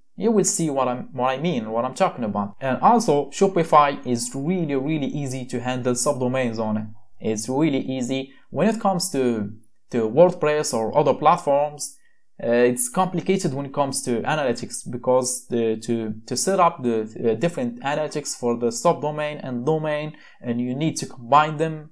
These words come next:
it, uh, there is some analytics issues. However, on Shopify, they handle all that for you. You, you no need to worry about that.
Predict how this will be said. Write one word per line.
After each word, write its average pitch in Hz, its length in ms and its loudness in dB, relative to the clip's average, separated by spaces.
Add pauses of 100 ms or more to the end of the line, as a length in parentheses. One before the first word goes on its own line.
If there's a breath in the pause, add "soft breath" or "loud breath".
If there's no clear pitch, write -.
(400 soft breath)
it, 127 220 -2
uh, 113 760 -4
there 151 100 4
is 175 160 4
some 143 180 -2
analytics 147 500 -2
issues. 117 420 -4
However, 135 640 2
on 117 160 -4
Shopify, 151 680 0 (280 soft breath)
they 147 140 0
handle 131 500 0
all 131 300 6
that 127 260 4
for 110 220 -4
you. 107 220 -8 (100)
You, 117 240 -4
you 120 140 0
no 143 220 4
need 135 280 -6
to 113 240 0
worry 123 300 2
about 113 340 0
that. 107 240 -4